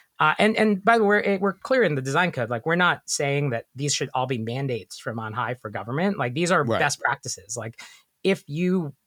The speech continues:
Speaker 1: put a microphone in Times Square and ask a bunch of teenagers to say whatever they want in it, you will get predictable outcomes.
Speaker 2: <laughs>
Speaker 1: And I'm
Speaker 2: Right,
Speaker 1: not saying
Speaker 2: right.
Speaker 1: that you should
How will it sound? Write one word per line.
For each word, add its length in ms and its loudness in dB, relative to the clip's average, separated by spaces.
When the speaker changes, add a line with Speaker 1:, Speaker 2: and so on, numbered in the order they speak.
Speaker 1:
put 160 0
a 80 -2
microphone 440 -2
in 80 -4
Times 240 -4
Square 160 -2
and 100 -4
ask 180 -4
a 40 -8
bunch 180 -4
of 60 -16
teenagers 380 -4
to 40 -4
say 100 -4
whatever 240 -4
they 100 -2
want 340 -8
in 80 -2
it, 200 -2
you 140 0
will 100 6
get 180 4
predictable 360 0
outcomes. 720 0
Speaker 2:
<laughs> 80 -4
Speaker 1:
And 240 2
I'm 60 2
Speaker 2:
Right, 40 2
Speaker 1:
not 180 4
saying 200 2
Speaker 2:
right. 80 4
Speaker 1:
that 120 0
you 80 -2
should 260 0